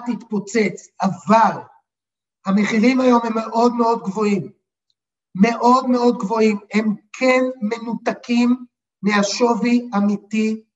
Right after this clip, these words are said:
של החברות, מנותקים אפילו לחלוטין. רק קשה מאוד לדעת מתי זה יקרה. כן אפשר לראות עוד כמה דברים שגורמים לנו להבין. אחד,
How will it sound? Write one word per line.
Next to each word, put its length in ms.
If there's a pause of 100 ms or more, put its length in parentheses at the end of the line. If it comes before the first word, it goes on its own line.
של 240
החברות, 720 (800)
מנותקים 800
אפילו 480
לחלוטין. 720 (720)
רק 200
קשה 400 (140)
מאוד 320
לדעת 580 (420)
מתי 460
זה 140
יקרה. 360 (420)
כן 240
אפשר 260 (160)
לראות 360
עוד 380
כמה 260
דברים 380
שגורמים 1200
לנו 240
להבין. 480 (100)
אחד, 380